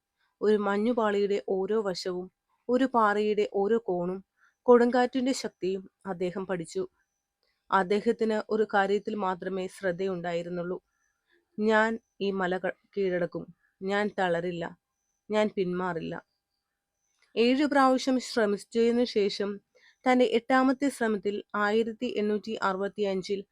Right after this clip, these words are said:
എഡ്വേർഡ് വിംപർ തന്റെ ലക്ഷ്യത്തിലെത്തി. ലോകത്തിലെ ഏറ്റവും ദുഷ്കരമായ കൊടുമുടിയായ മാറ്റർഹോൺ കീഴടക്കിയ ആദ്യത്തെ മനുഷ്യനായി അദ്ദേഹം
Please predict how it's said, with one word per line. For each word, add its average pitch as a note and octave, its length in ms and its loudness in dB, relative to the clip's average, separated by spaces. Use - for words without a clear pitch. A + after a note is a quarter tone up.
എഡ്വേർഡ് A3 520 2
വിംപർ G3+ 400 -2
തന്റെ A3+ 320 0
ലക്ഷ്യത്തിലെത്തി. F3+ 720 -4
ലോകത്തിലെ A#3 520 4
ഏറ്റവും A#3 400 0
ദുഷ്കരമായ A#3 680 0
കൊടുമുടിയായ G3+ 680 0
മാറ്റർഹോൺ G#3 720 -2
കീഴടക്കിയ F#3 680 -4
ആദ്യത്തെ A3 460 2
മനുഷ്യനായി G#3 680 0
അദ്ദേഹം F#3 440 -4